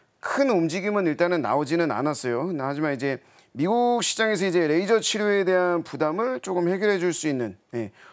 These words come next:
고체 레이저에 대한 관심이 굉장히 이제 높아요. 그래서 이 부분에 대해서 대안을 할 수, 대안으로, 어, 가지고 갈 수가 있을 걸로 보여지고, 이 특히 아직 난치병으로 꼽히는 이 팔라스 프리미엄에 대한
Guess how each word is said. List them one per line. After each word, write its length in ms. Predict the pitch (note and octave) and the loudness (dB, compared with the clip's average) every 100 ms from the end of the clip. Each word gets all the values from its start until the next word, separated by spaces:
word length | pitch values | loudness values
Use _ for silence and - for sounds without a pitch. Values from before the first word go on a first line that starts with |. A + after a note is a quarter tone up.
| - | -8
고체 340 | - D#3 G#3 | -4 0 2
레이저에 420 | E3+ E3 E3+ E3+ D#3+ | 4 2 4 2 2
대한 240 | D3 D3 | 0 -2
관심이 640 | - C3+ C3+ D3 B2+ F3 G#3 | -4 -4 -2 -2 -4 -6 -10
굉장히 360 | B2+ C3 C#3+ | -6 -2 -2
이제 140 | C3 B2 | -2 -4
높아요. 520 | A#2+ C#3 D3+ C3 C3 | -4 -2 0 0 0
그래서 280 | D3+ C3 C3 - - - | -2 -2 -4 -6 -20 -8
이 340 | D#3 G#3+ F#3+ | -2 0 -2
부분에 420 | - C#3 E3+ G3 | -4 -4 0 0
대해서 360 | F3 E3+ E3 A#3+ | 2 0 2 0
대안을 500 | A#3+ C3 D#3 F3 D#3+ | 0 -2 -2 0 0
할 100 | F3+ | -2
수, 160 | - D#3+ | -4 -10
대안으로, 640 | - C3 E3+ E3 B2+ C#3+ F3+ - _ | -6 -2 0 0 0 -4 -6 -16 _
어, 140 | - A2 | -10 -8
가지고 320 | - A#2 C#3 | -6 -6 -4
갈 180 | A#2 B2 | -4 -4
수가 220 | - C3+ | -4 -4
있을 240 | A#2 C#3+ | -4 -4
걸로 220 | C#3+ C#3+ C#3 | -2 -2 -2
보여지고, 480 | B2+ C3 C3+ F#3+ - - - - - | -6 -6 -2 -4 -4 -16 -20 -20 -6
이 220 | C#3 C#3 | -4 -4
특히 240 | - - | -4 2
아직 280 | G#3+ E3 F#3 | 2 2 -6
난치병으로 1200 | - B2+ D#3+ D#3+ C4 - B3 A#3 A3 G#3+ G#3 G3+ F#3+ | -6 -2 -2 0 -4 0 2 2 2 4 4 2 0
꼽히는 320 | G3 G3+ F#3+ | -2 2 2
이 160 | D3 | 2
팔라스 540 | C#3+ - A#3 C4 - - | -2 -4 2 2 0 -6
프리미엄에 560 | A3+ A3+ G3+ F#3 F3 | -2 0 2 2 2
대한 320 | D3+ D3+ F3+ | 2 2 0